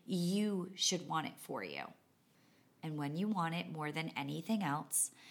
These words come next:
and you start writing it down and believing it and visualizing it and really, really, really owning it and just saying, "This is me, this is what I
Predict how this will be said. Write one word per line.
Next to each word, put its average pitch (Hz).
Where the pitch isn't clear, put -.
and 147
you 156
start 147
writing 151
it 190
down 156
and 156
believing 156
it 85
and 73
visualizing 80
it -
and 156
really, 170
really, 156
really 147
owning 139
it 160
and 135
just 143
saying, 139
"This 143
is 147
me, 143
this 147
is 143
what 143
I 69